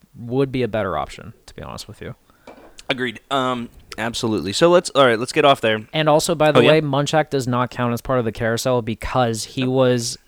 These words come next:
Speaker 1: a line coach for five years and kind of redeveloped
Speaker 2: Yeah, he
Speaker 1: himself
Speaker 2: re-,
Speaker 1: to be
Speaker 2: he
Speaker 1: that.
Speaker 2: re-, he earned himself.
Speaker 1: Yeah, he earned that.
Speaker 2: So then we get over to, um,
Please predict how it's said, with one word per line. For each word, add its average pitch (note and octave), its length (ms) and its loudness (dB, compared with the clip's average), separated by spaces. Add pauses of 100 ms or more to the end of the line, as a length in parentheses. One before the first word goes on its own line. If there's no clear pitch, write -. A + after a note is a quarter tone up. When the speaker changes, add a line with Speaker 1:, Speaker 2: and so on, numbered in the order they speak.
(160)
Speaker 1:
a B2 180 -4
line A#2+ 260 0
coach A#2+ 240 -4
for - 160 -10
five G#2+ 440 -2
years G#2+ 380 -4
and A2 220 -8
kind A2 320 -4
of G#2 100 -8
redeveloped G2+ 680 -4
Speaker 2:
Yeah, F#3+ 60 -2
he - 60 0
Speaker 1:
himself G#2 340 -4
Speaker 2:
re-, G2+ 80 -10
Speaker 1:
to G#2+ 80 -8
be G#2 120 -4
Speaker 2:
he - 60 -4
Speaker 1:
that. C#2 100 -4
Speaker 2:
re-, - 140 -8
he G#2 140 -12
earned E2+ 180 -18
himself. - 460 -20
Speaker 1:
Yeah, C3+ 160 2
he C#3 180 -4
earned G2 180 -4
that. - 180 -10 (480)
Speaker 2:
So G#3+ 240 6
then F#3+ 180 0
we F#3+ 140 0
get E3 160 -2
over D3 420 -2
to, G#2 840 0
um, F#2 580 -6